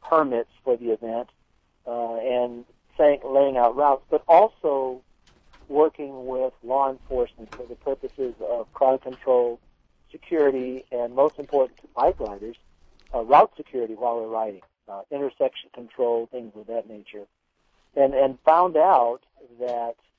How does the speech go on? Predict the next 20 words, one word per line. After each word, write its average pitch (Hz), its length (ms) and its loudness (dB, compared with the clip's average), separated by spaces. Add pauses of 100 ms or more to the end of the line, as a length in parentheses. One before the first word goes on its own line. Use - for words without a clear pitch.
(520)
uh, 113 320 -10 (260)
there 156 260 4
are 131 440 2
a 113 120 -14
number 123 760 -6
of 120 120 -14 (140)
cities 135 360 -8 (120)
here 131 260 -6
in 113 200 -12
Los 120 240 -2
Angeles 127 360 -4 (320)
County, 135 440 2 (380)
Southern 143 220 -2
California 131 600 -4
in 120 140 -14
general, 123 460 -4 (500)
that 131 240 6
have 151 380 4 (180)
bike 147 260 4
patrols. - 380 -12